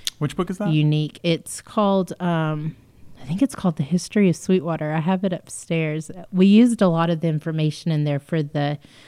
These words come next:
Speaker 2: Sweetwater book, that the pictorial history that we just did a couple of years ago. And I, gosh, you had to ask me when I don't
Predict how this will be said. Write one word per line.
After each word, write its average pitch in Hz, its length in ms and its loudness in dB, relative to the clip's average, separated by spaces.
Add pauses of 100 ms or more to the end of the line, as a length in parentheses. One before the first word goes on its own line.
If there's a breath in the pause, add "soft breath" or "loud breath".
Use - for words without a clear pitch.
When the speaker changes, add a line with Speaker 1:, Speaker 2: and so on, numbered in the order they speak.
(160 loud breath)
Speaker 2:
Sweetwater 170 500 4
book, 139 300 -4
that 143 340 -6
the 143 240 2
pictorial 160 460 -2
history 165 340 -2
that 156 160 -6
we 160 100 -4
just - 260 -8
did 160 140 -2
a 156 40 -4
couple 160 280 -6
of 156 60 -4
years 156 300 -4
ago. 170 340 -2 (500 loud breath)
And 147 540 2 (480)
I, 175 160 0 (260)
gosh, 196 480 -4
you 208 120 0
had 208 160 0
to - 120 -4
ask 175 320 -6
me 165 140 0
when 160 180 -2
I 165 60 -4
don't 170 220 -8